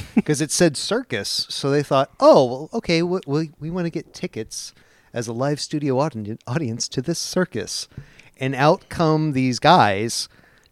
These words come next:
Speaker 2: doing very silly, silly things, grown men being very, very silly. So these old ladies would watch and just be like, "Oh, I don't think I like this very much." <laughs>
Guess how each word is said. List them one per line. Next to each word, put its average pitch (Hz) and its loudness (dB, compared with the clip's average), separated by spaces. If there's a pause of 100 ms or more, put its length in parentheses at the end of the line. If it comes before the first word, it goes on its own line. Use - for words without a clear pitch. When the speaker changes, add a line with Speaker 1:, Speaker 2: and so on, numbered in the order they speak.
Speaker 2:
doing 143 6
very 147 6
silly, 151 2
silly 139 0
things, 95 -4
grown 139 4
men 123 2
being 117 -2
very, 117 2
very 110 0
silly. 117 -2
So 120 -2
these 117 -6
old 135 0
ladies 131 -4
would 107 -8
watch 135 -6
and 113 -12
just - -12
be 120 -6
like, 110 -6
"Oh, 104 -12 (720)
I 135 -14
don't 170 -10
think 170 -8
I 165 -4
like 160 -10
this 101 -6
very 98 -10
much." 104 -10
<laughs> - -18